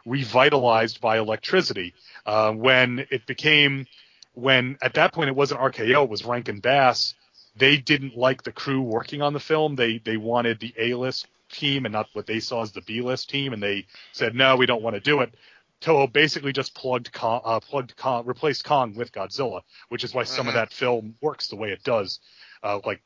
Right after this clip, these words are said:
Speaker 1: Godzilla showing interest in a human female being resurrected by electricity, that sort of thing. Um,
Speaker 2: Yeah.
Speaker 1: there's, I
Speaker 2: But
Speaker 1: don't
Speaker 2: they
Speaker 1: remember
Speaker 2: also
Speaker 1: the, they don't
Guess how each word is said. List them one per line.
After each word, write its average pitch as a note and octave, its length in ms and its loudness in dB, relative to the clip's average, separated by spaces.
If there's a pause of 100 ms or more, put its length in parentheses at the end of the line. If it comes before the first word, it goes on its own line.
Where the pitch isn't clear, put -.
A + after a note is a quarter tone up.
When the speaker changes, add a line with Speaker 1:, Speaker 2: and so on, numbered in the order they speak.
Speaker 1:
Godzilla A2+ 400 0
showing A#2 300 -2
interest - 360 -8
in G#2+ 60 -10
a G#2 40 -14
human G2 280 -12
female A2+ 560 -2
being G2 300 -8
resurrected G2 520 -8
by F#2 120 -8
electricity, F#2 560 -10
that G2 180 -10
sort F2+ 180 -16
of F2 80 -20
thing. F2+ 220 -20 (640)
Um, G2 480 -6 (180)
Speaker 2:
Yeah. - 80 -6 (240)
Speaker 1:
there's, C#3+ 280 2
I C3+ 40 -6
Speaker 2:
But D3+ 60 6
Speaker 1:
don't F3+ 80 8
Speaker 2:
they D#3+ 80 6
Speaker 1:
remember G#3 220 6
Speaker 2:
also F#3 80 4
Speaker 1:
the, C#3 60 -10
they D#3+ 100 8
don't A3+ 100 8